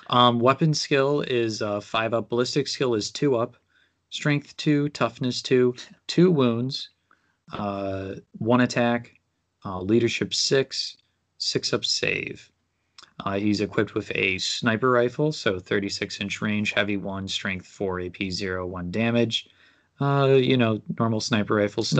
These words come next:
Speaker 1: stuff.
Speaker 2: on the six, you get the mortal.
Speaker 1: On
Speaker 2: Yeah.
Speaker 1: the roll of a six up, you get the mortal wound, and then you ignore any, uh, long-range penalties.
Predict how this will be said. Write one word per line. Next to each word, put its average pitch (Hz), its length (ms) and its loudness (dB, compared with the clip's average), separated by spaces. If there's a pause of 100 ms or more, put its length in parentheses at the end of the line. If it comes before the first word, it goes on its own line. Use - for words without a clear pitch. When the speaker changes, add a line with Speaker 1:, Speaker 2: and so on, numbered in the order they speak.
Speaker 1:
stuff. 127 60 6
Speaker 2:
on 123 80 2
the 117 80 0
six, - 340 -4
you 123 60 -6
get 117 100 -4
the 123 60 -4
mortal. 95 500 -4
Speaker 1:
On 117 120 2
Speaker 2:
Yeah. 113 60 4
Speaker 1:
the 110 280 2
roll 120 200 8
of 110 60 0
a 110 40 2
six - 400 0
up, 120 240 0
you 113 140 2
get 117 140 2
the 117 100 -2
mortal 113 340 0
wound, 113 460 -2
and 101 120 -2
then 101 240 0
you 101 140 2
ignore 101 640 2 (140)
any, 98 340 0
uh, 92 260 0
long-range 101 580 2
penalties. 104 600 2